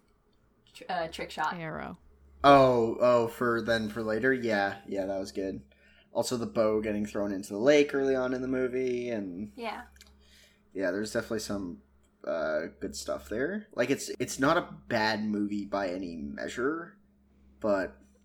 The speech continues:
Speaker 2: It's an aggressively all right movie.
Speaker 3: Exactly.
Speaker 1: <laughs>
Speaker 3: And I feel like most of our points are gonna be going over that kind of territory.
Speaker 2: Yeah.
Speaker 3: Uh, of, yeah, like, this was all right. Or, like, that was all right.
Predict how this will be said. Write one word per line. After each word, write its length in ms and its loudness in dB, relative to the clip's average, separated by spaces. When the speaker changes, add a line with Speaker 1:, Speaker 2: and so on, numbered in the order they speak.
Speaker 2:
It's 160 0
an 80 4
aggressively 680 0
all 180 2
right 280 -6
movie. 540 -8
Speaker 3:
Exactly. 840 -2
Speaker 1:
<laughs> 1000 -20
Speaker 3:
And 320 -2
I 140 2
feel 340 2
like 260 4
most 640 -2
of 80 -4
our 100 0
points 400 -6
are 100 -6
gonna 300 -2
be 100 -2
going 320 -2
over 240 -4
that 240 0
kind 300 -2
of 200 -4
territory. 840 -4
Speaker 2:
Yeah. 280 -6
Speaker 3:
Uh, 560 4
of, 640 2
yeah, 380 12
like, 160 -2
this 160 -8
was 100 2
all 180 12
right. 380 6
Or, 160 -4
like, 200 2
that 140 4
was 140 2
all 160 2
right. 340 -4